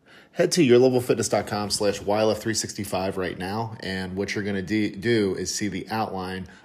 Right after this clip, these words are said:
of everything that we're working on for three hundred and sixty-five days. You'll see the tasks, you'll see why,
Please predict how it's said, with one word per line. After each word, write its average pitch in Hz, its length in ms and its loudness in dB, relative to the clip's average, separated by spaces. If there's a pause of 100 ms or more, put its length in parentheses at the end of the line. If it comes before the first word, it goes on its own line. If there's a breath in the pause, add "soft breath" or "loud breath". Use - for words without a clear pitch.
of 101 300 -2 (360 loud breath)
everything 123 920 2 (100)
that 95 140 -2
we're 104 100 0
working 95 380 -2
on 78 340 -8 (220)
for 80 480 -6 (100)
three 95 200 -6
hundred 85 260 -8
and 85 100 -10
sixty-five 76 540 -12
days. - 300 -14 (2250)
You'll 92 80 -6
see 92 220 -2
the 87 100 -2
tasks, - 840 0 (100)
you'll 90 140 -8
see - 180 -6
why, 92 640 -6